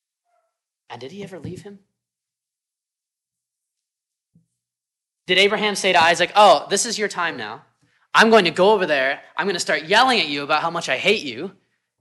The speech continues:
and then I'm going to shoot you with something so I don't have to be over there near you"? Is that what he said?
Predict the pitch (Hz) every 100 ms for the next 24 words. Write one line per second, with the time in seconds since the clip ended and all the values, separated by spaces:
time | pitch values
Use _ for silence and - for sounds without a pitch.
0 | 123 143 147 147 160 180 220 240 208 202
1 | 190 175 151 143 269 269 156 131 139 -
2 | 110 - 135 165 165 165 139 156 127 104
3 | 104 113 101 87 - _ _ - - _
4 | _ _ - 185 233 202 208 208